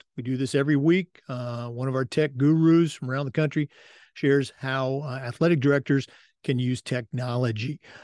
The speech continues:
Uh, before we get going with today's tech tip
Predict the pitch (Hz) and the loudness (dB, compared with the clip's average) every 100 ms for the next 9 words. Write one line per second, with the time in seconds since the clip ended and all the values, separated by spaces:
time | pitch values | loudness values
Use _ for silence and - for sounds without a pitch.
0 | - _ - 160 127 117 175 185 175 151 | -20 _ -8 -4 -2 4 6 6 6 6
1 | 170 185 156 - 135 143 170 151 - 165 | 6 6 4 2 2 4 4 2 -2 -4
2 | - 202 | 0 0